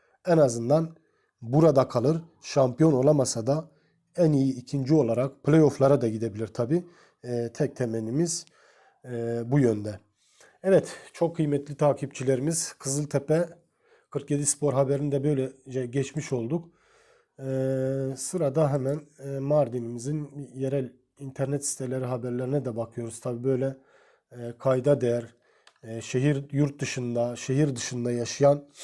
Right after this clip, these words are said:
vatandaşlarımıza en azından Mardin'imizin, e, o gün, gün içerisinde yaşanan,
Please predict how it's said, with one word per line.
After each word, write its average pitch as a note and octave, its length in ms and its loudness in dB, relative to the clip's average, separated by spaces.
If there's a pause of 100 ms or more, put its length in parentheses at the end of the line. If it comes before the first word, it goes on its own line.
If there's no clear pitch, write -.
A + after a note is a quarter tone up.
(1200)
vatandaşlarımıza B2+ 1200 0 (580)
en D#3 100 2
azından C3 360 2
Mardin'imizin, C3 920 0 (380)
e, A#2 160 -16
o C3 220 -2
gün, C#3+ 220 4
gün B2 240 2
içerisinde B2+ 480 -2
yaşanan, C3+ 480 -2